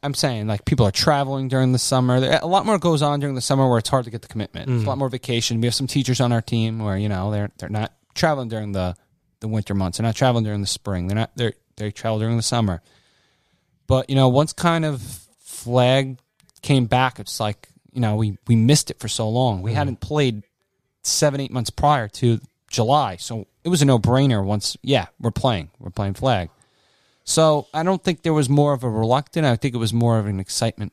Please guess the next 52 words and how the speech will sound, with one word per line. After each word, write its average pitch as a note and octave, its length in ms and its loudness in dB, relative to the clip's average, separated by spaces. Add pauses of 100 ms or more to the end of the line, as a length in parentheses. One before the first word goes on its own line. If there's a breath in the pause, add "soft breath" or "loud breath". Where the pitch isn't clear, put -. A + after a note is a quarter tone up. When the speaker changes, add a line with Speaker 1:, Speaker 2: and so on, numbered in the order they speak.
Speaker 1:
of, G2 280 -10
"Hey, A#2 300 0
you G2 100 -2
know, G#2 420 -2
life's B2 260 0
getting - 200 -6
back A#2 180 0
to - 80 -6
normal. G#2+ 500 0
You G2+ 80 -8
know, G2 120 -4
this G#2+ 200 -6
is A#2 80 -2
something - 260 -4
that A2 180 -4
we've A2+ 160 -4
done A2+ 220 0
for A2 120 -6
so A#2 240 0
long. A#2 380 0 (100)
We G2 100 -4
love G#2 240 0
playing, B2 420 0
and, G#2+ 200 0 (800 loud breath)
you A#2+ 100 -6
know, B2+ 220 2
just A2+ 260 -6 (160)
hopefully C3 400 -2
we A#2+ 100 -6
could G#2+ 160 -14
get A2+ 220 -4
through B2+ 120 0
this A#2+ 160 0
season B2+ 380 -2
and A2+ 260 -4
get A#2 200 -6
through B2+ 100 -4
the A#2+ 100 0
next C3 340 -4
one." C#3+ 180 0
And A2+ 280 -2 (240)
Speaker 2:
Yeah, A#2 240 0
I A2+ 40 4
don't B2+ 140 6
know, C3 160 6
man. A2 260 2
Speaker 1:
yeah, G#2+ 240 -8
I, A#2+ 120 -10 (320 soft breath)
Speaker 2:
What C3+ 100 -2
do C3+ 60 6
you D3+ 80 4
think? A2 320 -2